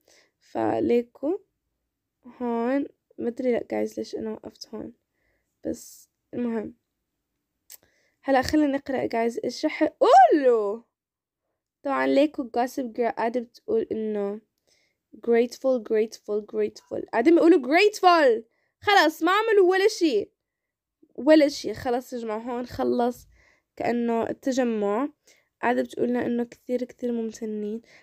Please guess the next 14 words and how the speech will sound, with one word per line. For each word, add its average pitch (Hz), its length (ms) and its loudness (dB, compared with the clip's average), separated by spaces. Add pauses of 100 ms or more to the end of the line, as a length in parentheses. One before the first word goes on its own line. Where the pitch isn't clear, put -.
(200)
بس 285 200 -6
ليش 453 280 2
جابتنا 262 480 -2
قدام 220 500 -8
بيتها؟ 214 480 -4
ليكوا 294 260 -2
الصورة 277 280 -2
اللي 220 120 -4
حاطة 220 380 -12
جايز 208 300 -8
قدام 214 440 -12
بيتها؟ - 440 -12 (640)
في 302 100 -4
كثير 415 220 2